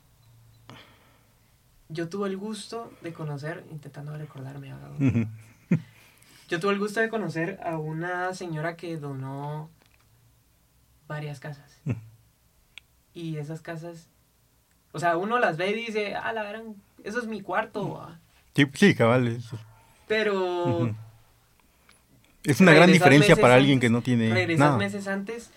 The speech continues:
Speaker 1: donde se hizo la encuesta, porque
Speaker 2: Ujú.
Speaker 1: es encuesta, descargue y construcción de la vivienda. Eso es lo que
Speaker 2: Ujú.
Speaker 1: ve el voluntario.
Speaker 2: Ok.
Speaker 1: Entonces, y ya lo descalz, que eso ya ahorita vamos a hablar.
Speaker 2: Va. <laughs>
Speaker 1: Em,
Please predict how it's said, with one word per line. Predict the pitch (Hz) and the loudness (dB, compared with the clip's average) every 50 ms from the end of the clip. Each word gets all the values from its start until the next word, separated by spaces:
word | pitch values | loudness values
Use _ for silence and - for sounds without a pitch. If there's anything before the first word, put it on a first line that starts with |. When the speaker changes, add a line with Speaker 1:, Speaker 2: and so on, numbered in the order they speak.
| _ _ _ | _ _ _
Speaker 1:
donde | - 175 170 165 160 147 | -6 -6 -4 -4 -4 -4
se | 131 147 | -6 -6
hizo | 147 151 156 - 202 208 | -8 -8 -8 -8 -8 -8
la | 196 180 | -6 -8
encuesta, | 156 139 - 156 165 165 - - 117 - - _ _ _ _ | -8 -6 -6 -6 -6 -6 -8 -12 -16 -18 -18 _ _ _ _
porque | 160 - - - | -8 -4 -2 -2
Speaker 2:
Ujú. | 156 160 | -2 -2
Speaker 1:
es | 147 165 | -4 -6
encuesta, | 156 143 - 214 233 247 - - - - 254 - | -8 -6 -4 -4 -4 -4 -6 -10 -12 -10 -10 -10
descargue | - 170 165 160 - - 208 226 220 208 233 226 220 220 - _ _ _ _ - | -8 -8 -10 -6 -4 -4 -4 -4 -4 -6 -8 -10 -10 -10 -14 _ _ _ _ -14
y | 185 180 | -12 -8
construcción | 180 196 185 190 180 165 - - 175 175 | -6 -6 -6 -8 -10 -10 -10 -10 -8 -8
de | 175 170 | -8 -8
la | 170 160 | -8 -8
vivienda. | 147 139 139 131 135 - - - _ _ _ _ | -8 -10 -12 -14 -18 -20 -20 -20 _ _ _ _
Eso | - - | -8 -6
es | - 123 | -4 -2
lo | 110 | -2
que | 107 | -2
Speaker 2:
Ujú. | - 165 | -2 -2
Speaker 1:
ve | |
el | 165 | -2
voluntario. | 165 185 175 160 147 147 160 151 143 135 - - - | -4 -6 -6 -6 -8 -8 -8 -10 -10 -12 -16 -6 -4
Speaker 2:
Ok. | 123 113 - 113 123 156 - - - _ _ _ _ _ _ - | -4 -2 0 -2 -2 -2 -4 -10 -18 _ _ _ _ _ _ -8
Speaker 1:
Entonces, | 180 180 180 - 180 170 170 160 180 185 185 - - _ _ - | -8 -8 -6 -4 -4 -4 -4 -4 -6 -8 -10 -12 -18 _ _ -8
y | 170 | -2
ya | 170 175 185 | 0 0 0
lo | 202 208 | 0 -2
descalz, | 196 196 - 202 208 208 - | -2 -2 -2 -4 -4 -4 -6
que | - 180 | -10 -10
eso | 170 170 180 185 | -10 -8 -10 -10
ya | 175 170 165 165 160 | -8 -8 -10 -10 -10
ahorita | 156 160 160 - - - - | -12 -12 -14 -16 -18 -18 -18
vamos | 160 160 - - | -18 -18 -18 -20
a | - | -20
hablar. | - - _ _ _ - - 151 | -20 -20 _ _ _ -10 -2 2
Speaker 2:
Va. | 135 120 120 - - - 143 - 208 180 | 2 4 2 2 2 2 4 6 6 4
<laughs> | - - - - - - | 4 0 -8 -14 -8 -4
Speaker 1:
Em, | 160 160 160 160 156 156 151 147 143 139 135 135 127 123 123 120 | -2 0 0 0 0 0 0 -2 -2 -2 -4 -4 -4 -6 -6 -8